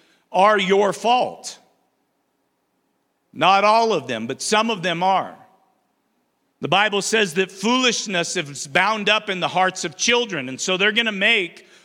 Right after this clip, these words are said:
plenty of their own foolish decisions by themselves. But some of the foolish mistakes that our children make can be directly reflected to poor fathering.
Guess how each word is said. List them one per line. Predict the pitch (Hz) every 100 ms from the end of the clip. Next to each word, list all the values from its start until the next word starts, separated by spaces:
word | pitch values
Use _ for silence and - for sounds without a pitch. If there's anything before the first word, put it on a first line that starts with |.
| _
plenty | - 208 226 226
of | 196
their | 185 180 185
own | 220 214
foolish | - 220 220 190 -
decisions | 165 - 226 208 190 165 135
by | 180 180
themselves. | 160 143 - 262 262 147 123 - - - _ _ _ _ _ _ _ _ _ _ _ _ _ _ _ _ _ _
But | 151 165
some | - 220 240 269 233 - _ _ -
of | 190 160
the | 151
foolish | 214 208 180 -
mistakes | 170 - 202 185 - -
that | 190
our | 160 151
children | - 208 190 165 147 156
make | 233 247 160 - - _ _ _ _
can | - 226 254 262 214
be | 214 220
directly | 160 180 180 190 190 185
reflected | 160 156 185 196 202 170 135 -
to | 214 202 151 139 - _ _ _ _ _ _
poor | 175 180
fathering. | - 170 160 139 117 92 90